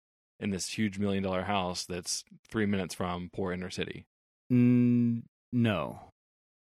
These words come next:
Speaker 1: What?
Speaker 2: His house. Yeah, yes, the scene takes it to the house that he owns in the ward,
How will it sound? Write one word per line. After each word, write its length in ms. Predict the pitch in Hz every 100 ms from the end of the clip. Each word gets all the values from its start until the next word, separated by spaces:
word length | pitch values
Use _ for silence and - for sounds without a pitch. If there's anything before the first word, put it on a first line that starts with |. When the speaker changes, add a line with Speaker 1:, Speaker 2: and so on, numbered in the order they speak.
| _ -
Speaker 1:
What? 200 | 226 - _
Speaker 2:
His 300 | - 135 139
house. 560 | - 104 92 90 - - _ _ 135
Yeah, 140 | 143
yes, 260 | 120 143 -
the 100 | 120
scene 220 | 131 117
takes 220 | 120 110
it 60 | -
to 80 |
the 60 | 101
house 180 | 104 104
that 120 | 92
he 100 | 92
owns 360 | 90 104 127 123
in 60 |
the 80 | 131
ward, 120 | 135